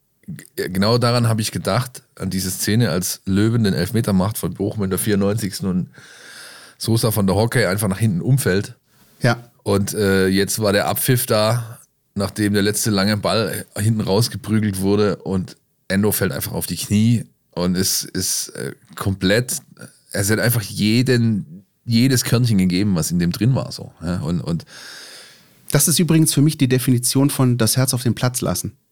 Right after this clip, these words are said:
Speaker 2: Genau das
Speaker 1: Ja,
Speaker 2: hat er gemacht.
Speaker 1: absolut, absolut. Und ich kann ihm nur raten, er hat, ich guck ja immer auf seinen Mundschutz. Er trägt ja mehrere, äh, ähm, verschiedene Versionen. Er passt sie manchmal sogar, glaube ich zumindest, äh, der Trikotfarbe an. Ja. Diesmal hat er den, äh, mit den,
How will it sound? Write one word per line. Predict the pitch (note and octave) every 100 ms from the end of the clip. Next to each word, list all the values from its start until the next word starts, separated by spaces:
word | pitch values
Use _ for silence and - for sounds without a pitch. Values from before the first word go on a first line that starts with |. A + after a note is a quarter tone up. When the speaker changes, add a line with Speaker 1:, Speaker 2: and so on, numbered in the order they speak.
| _
Speaker 2:
Genau | C3 C3 C#3+
das | B2+
Speaker 1:
Ja, | A#2+
Speaker 2:
hat | A2
er |
gemacht. | G#2+ G2+ - -
Speaker 1:
absolut, | G2+ G2 G2+ F#2+ F#2+
absolut. | G2+ - F#2+ F#2+ F#2+
Und | G#2+
ich | G#2+
kann | A2+
ihm | A2+
nur | A#2 A#2
raten, | G2+ A2 A#2
er | G2+
hat, | G#2+ - G#2+
ich | G#2
guck | C#3 B2+
ja | G#2
immer | A2 G2
auf | F#2+
seinen | G2+ F#2+
Mundschutz. | A2+ - - - - - _ _ -
Er | G2+
trägt | A2+ A2+
ja | G2
mehrere, | G2+ A#2+ A#2+ G#2 G2
äh, | G2 G2 F#2+ F#2+ F#2+
ähm, | F#2 G2+ -
verschiedene | - G#2+ G2 A#2+ A#2 G2+
Versionen. | F#2 G2 G#2 G2+
Er | E2
passt | A2 -
sie | A#2
manchmal | G#2 A2+ G#2+
sogar, | G2+ F#2
glaube | F#2 A#2+ A2
ich | -
zumindest, | - F#2+ F2+ F2+ -
äh, | - F#2 F2+ F2
der | G2
Trikotfarbe | A#2+ A#2 G2+ G2 F2+ E2+
an. | E2 E2+ -
Ja. | F2 A2+ B2 - - - -
Diesmal | G#2+ A2 A#2
hat | G#2 G2
er | F#2+
den, | F#2+ F#2+ G2 -
äh, | F2+
mit | G2 F2+
den, | F2+